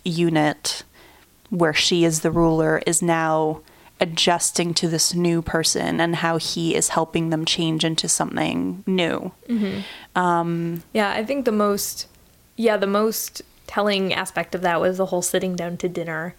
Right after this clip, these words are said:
Speaker 1: Mm-hmm.
Speaker 2: thing. Like, food plays this really funny role in this movie where Cher doesn't cook. She makes hors d'oeuvre and finger food. Um, and by the end of the movie, they're sitting down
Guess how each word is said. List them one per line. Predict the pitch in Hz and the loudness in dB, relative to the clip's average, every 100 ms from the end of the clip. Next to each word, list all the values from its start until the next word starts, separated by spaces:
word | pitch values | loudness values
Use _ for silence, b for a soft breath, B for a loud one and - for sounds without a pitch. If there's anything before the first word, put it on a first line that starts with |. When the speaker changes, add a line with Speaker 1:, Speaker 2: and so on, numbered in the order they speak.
| - | 0
Speaker 1:
Mm-hmm. | 240 247 | 4 4
Speaker 2:
thing. | 208 190 | 2 2
Like, | 202 202 | 0 -2
food | - 269 254 208 | 0 2 2 0
plays | - 190 185 | 0 2 2
this | 185 185 | 0 2
really | 185 | 0
funny | 185 - 180 175 | 0 -2 -4 -2
role | 170 170 165 180 B B B - | 0 2 2 -2 B B B -6
in | 190 | -2
this | 175 175 | -2 -2
movie | 180 175 175 | -2 0 2
where | 185 | 2
Cher | 180 196 180 | 2 2 2
doesn't | 180 180 180 | 2 0 -2
cook. | - - | -6 -8
She | - - 175 - 185 - | -8 -6 -4 -6 -8 -2
makes | 185 - - | -2 -2 -2
hors | 202 185 | 0 0
d'oeuvre | 180 175 175 185 | 0 -2 -4 -4
and | 180 | -4
finger | 180 175 | -2 -4
food. | 175 170 175 B B B - | -2 -2 -2 B B B -2
Um, | 208 190 180 185 185 _ _ - _ _ - | 2 2 2 -2 -6 _ _ -20 _ _ -4
and | 202 190 185 175 175 175 | 0 2 0 0 -2 -2
by | 185 185 | -2 0
the | 190 | 0
end | 196 | 0
of | |
the | 202 | -2
movie, | 285 294 | -2 0
they're | 277 240 | 2 2
sitting | 247 - 208 190 | 0 -2 0 0
down | 180 180 180 180 | 2 0 0 -4